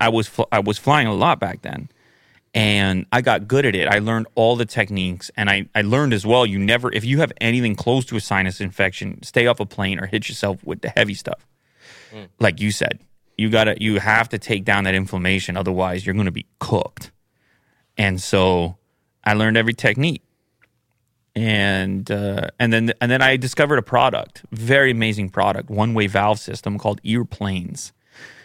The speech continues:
Speaker 1: And I think we may have talked about it on the show before, but if we did, it was five hundred years ago. So it's worth it to bring it back up. And there are knockoffs of this, uh, product, I think,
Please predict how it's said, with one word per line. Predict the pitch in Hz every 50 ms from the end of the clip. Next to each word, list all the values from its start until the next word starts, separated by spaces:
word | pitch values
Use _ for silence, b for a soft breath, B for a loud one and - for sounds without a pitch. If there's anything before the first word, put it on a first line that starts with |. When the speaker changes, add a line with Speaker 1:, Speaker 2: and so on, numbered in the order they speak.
| B B B
Speaker 1:
And | 123 127
I | 147
think | 156 - 214 190
we | 170
may | 151 143
have | 123 104
talked | - 120 107 101 -
about | 101 92 92 90
it | 87
on | 87
the | 85
show | 80 - - - 85
before, | 85 82 87 - - - -
but | - - 101
if | 113 -
we | 143 147
did, | 123 127 127 120
it | 104
was | 101 101
five | - - - 104 101 98
hundred | 101 - - - 113 110 104 98 101 92 90
years | - - - - 113 -
ago. | - - - - - - _ _ _ _
So | - - 107 92
it's | 107 - - - - -
worth | 107 113 110 104 -
it | 110 - -
to | 104
bring | 95 98 98 104
it | 101 -
back | 98 - - -
up. | - - - - _ B B B B B B B B B
And | 127 131
there | 147 156
are | 180 208 214
knockoffs | 165 139 117 120 120 - - 147 139 156 - - 135
of | 127
this, | 135 143 135 - -
uh, | - 107 104
product, | - - - 127 120 131 139 147 -
I | 123 135
think, | 127 - - 143 160 190 - -